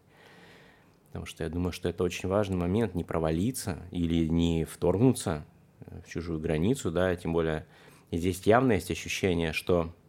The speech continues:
эм, <laughs> знаешь, это как есть прекрасное видео про чашечку чая. Вот, если кто-то из зрителей не видел видео про чашечку чая, вы просто наберите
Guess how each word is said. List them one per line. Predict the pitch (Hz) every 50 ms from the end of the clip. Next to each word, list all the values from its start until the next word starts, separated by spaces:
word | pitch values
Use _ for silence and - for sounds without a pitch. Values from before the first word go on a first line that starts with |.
| _ _ _ _ _ - - - - - - - - - - - - - - - _ - - - - - _ _ _ _ -
эм, | 87 87 90 90 90 87 85 85 82 80 92 92 - - - - - - - - - -
<laughs> | 101 - - - - - - -
знаешь, | - 127 104 - - -
это | - - 87
как | - - - -
есть | 90 -
прекрасное | - - 90 - 92 85 80 - 82 82
видео | 90 120 135 120 98
про | - - 82
чашечку | - - 82 78 - - - - 90
чая. | - - 90 80 76 71 - - - - - - - - - - - - - -
Вот, | - 82 80 80 - - -
если | 71 - - -
кто-то | - - 90 85 - 85
из |
зрителей | 87 104 104 92 - 82 82
не | 90 95
видел | 101 95 92
видео | 90 92 85 87 85
про | - 87
чашечку | - - 95 - - - - -
чая, | - - 156 143 98
вы | 80
просто | - 92 92 - 90
наберите | 87 85 85 101 117 135 - -